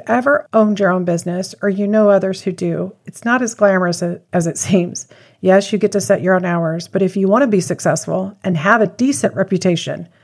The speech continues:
not to mention be remotely profitable, the hours can be long and demanding, especially when you're juggling these transitional stages. So all of that to say that what has been on my mind, heart,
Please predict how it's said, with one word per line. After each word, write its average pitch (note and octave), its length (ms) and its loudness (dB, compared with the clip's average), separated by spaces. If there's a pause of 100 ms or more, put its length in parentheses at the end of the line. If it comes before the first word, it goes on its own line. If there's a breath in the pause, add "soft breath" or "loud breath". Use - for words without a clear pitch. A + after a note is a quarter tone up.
(300 soft breath)
not G#3+ 220 -2
to G#3 100 -2
mention G3 340 0
be E3 140 0
remotely E3 560 0
profitable, - 720 -2 (420 soft breath)
the - 220 -2
hours G3 300 2
can F#3+ 160 -2
be F3 100 2
long F3+ 460 2
and F3+ 200 -2
demanding, E3 640 -2 (460)
especially - 640 -4 (160)
when G#3 160 0
you're G#3+ 100 -4
juggling G3+ 560 0
these F3 180 -4
transitional E3+ 600 -6
stages. - 560 -14 (420)
So - 180 2
all D#4+ 240 2
of D4 120 4
that A#3 160 2
to G#3+ 80 -2
say D#3 520 2 (320 loud breath)
that - 160 4
what G#3+ 440 2
has G3+ 160 -4
been A#3 200 -2
on B3+ 140 0
my A#3+ 100 2
mind, F3+ 400 0
heart, F3+ 440 -4